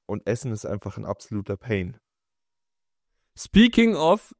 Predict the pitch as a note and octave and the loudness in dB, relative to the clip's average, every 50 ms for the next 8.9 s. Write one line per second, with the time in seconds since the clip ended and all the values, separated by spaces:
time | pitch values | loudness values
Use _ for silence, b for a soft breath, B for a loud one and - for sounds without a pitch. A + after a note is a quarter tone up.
0 | _ _ - - G#3 A#3+ B3+ - - G3+ D3 A#2+ G#2+ - - A2 G#2+ A2 A#2 A#2+ | _ _ -4 0 2 2 4 4 2 2 4 2 2 0 -4 -4 0 0 2 2
1 | A2 G2+ G2+ - B2 B2+ - A#2+ - - E3 - - - - F#2+ - - G2 E2+ | 0 -2 -2 0 0 0 -2 -4 -8 -8 -10 -10 -10 -10 -10 -10 -10 -10 -12 -10
2 | E2+ E2 E2 D#2 E2 E2 D#2+ D#2 - - - E2+ D#2 _ _ _ _ _ _ _ | -8 -8 -8 -8 -8 -8 -8 -10 -10 -10 -10 -10 -10 _ _ _ _ _ _ _
3 | _ _ _ _ _ _ - A2+ A2+ A2+ A2+ A2+ A2+ A2+ A2+ A2+ A2+ A2+ G2+ - | _ _ _ _ _ _ 0 2 4 4 6 6 4 4 4 2 0 -2 -6 -8
4 | - G#2+ - _ - G2 F#2+ - F#2+ F#2+ F#2+ _ _ _ - A#2 B2+ C3 C#3 E3 | -8 -8 -8 _ -12 -14 -12 -10 -10 -10 -10 _ _ _ 0 2 4 6 6 6
5 | F3+ C#3+ A#2+ - - - - C#3 C#3 - D3+ C#3+ C3+ C3 C3+ - - F3 E3 - | 6 4 2 -2 -8 -4 -2 -2 -2 0 -2 0 0 -2 -2 -2 -2 -2 -2 0
6 | D3 A#2 G2 F2+ F#2 _ _ - - A2 A2+ A2 A2+ A2+ A2 A2 A2+ G#2+ A2+ A#2 | 0 0 0 -2 -6 _ _ -4 -2 0 2 2 2 2 0 0 0 0 2 2
7 | A2+ A#2+ D3 G#3 A3 - - - G#3+ E3 C#3 B2+ A#2 G#2+ A2 A2 G#2+ G2+ G#2+ G#2 | 4 6 6 4 4 0 -2 0 2 4 6 6 4 6 4 2 2 2 2 2
8 | G2+ G2+ G2+ G2 - - - G#2 G#2 G2+ G2 G2 G2 F#2+ F#2+ F#2+ F2+ | 2 2 2 0 0 -2 -2 0 2 2 2 2 2 2 0 -2 -4